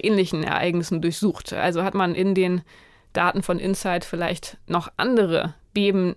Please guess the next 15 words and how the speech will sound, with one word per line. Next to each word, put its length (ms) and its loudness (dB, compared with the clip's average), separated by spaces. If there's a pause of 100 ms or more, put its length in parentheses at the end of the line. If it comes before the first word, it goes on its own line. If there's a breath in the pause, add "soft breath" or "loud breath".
(100)
die 140 0
durch 220 2
Meteoriteneinschläge 1080 -2
ausgelöst 760 -4
worden 260 0
sein 280 -4
könnten. 340 -2
Und 160 -6
in 60 -2
der 100 2
Tat 200 -2
ist 120 -6
man 140 0
fündig 360 -2
geworden. 440 0